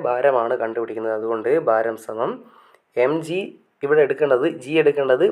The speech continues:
ഭൂമിയിലെ ജി. ഭൂമിയിലെ ജിയുടെ മൂല്യം എത്രയാണ്? ഒമ്പത് പോയിന്റ് എട്ട്.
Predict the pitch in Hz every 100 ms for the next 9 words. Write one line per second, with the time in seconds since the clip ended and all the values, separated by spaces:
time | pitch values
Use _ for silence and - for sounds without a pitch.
0 | 127 127 127 123 117 113 113 117 123 135
1 | 135 127 127 131 - 123 127 127 127 123
2 | 120 120 117 117 117 113 107 117 123 123
3 | 123 117 117 117 135 113 113 120